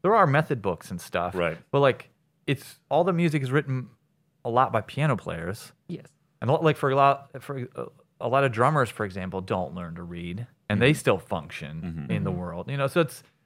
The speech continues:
Speaker 1: like, there's certain instruments that music, written music, is more, I don't know, common.
Speaker 2: Mm-hmm.
Speaker 3: It's
Speaker 2: Mm-hmm.
Speaker 3: existed for as long as the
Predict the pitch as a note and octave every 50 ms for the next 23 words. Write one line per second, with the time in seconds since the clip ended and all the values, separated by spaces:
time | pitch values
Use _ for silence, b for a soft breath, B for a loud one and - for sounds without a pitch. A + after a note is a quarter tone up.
0 | _ _ - C3 B2+ B2 - - - _ _ _ _ _ _ - C#3+ D3+ - -
1 | G3 F#3+ D3+ D3 C#3 C#3 - - - B2+ A#2+ A2+ G#2 - - A2 G#2 F2 - _
2 | - A#2+ A#2+ A#2+ A#2+ A2 A2 A2 - - - - _ _ - A#2 B2+ C#3+ C#3 B2
3 | A2+ A2 A2 G2+ F#2 G2+ F#2+ - F2 - G2+ F2+ F#2+ A2 A2 A2 A2 G#2+ G#2+ G#2
4 | G2+ G2+ G2 F2 E2+ - _ _ _ _ _ _ _ _ _ _ _ _ _ _
5 | _ _ _ _ _ - - G#2 G#2 F#2+ F2+ F#2 F#2 F#2+ - - B2 A#2+ A2+ G2+
6 | E2+ D2+ B1+ - - _ _ - G2+ F2+ D#2+ D#2 D2+ C#2+ _ _ _ - G2+ F2
7 | - - A#2 A#2 C#3+ C#3+ D3 D#3+ E3+ - - D3+ D3+ C#3+ C#3 - - D3 C#3+ C#3+
8 | D3 D3+ D3+ D3 C#3+ C#3+ D3 D3+ - D#3 - - - - - D#3+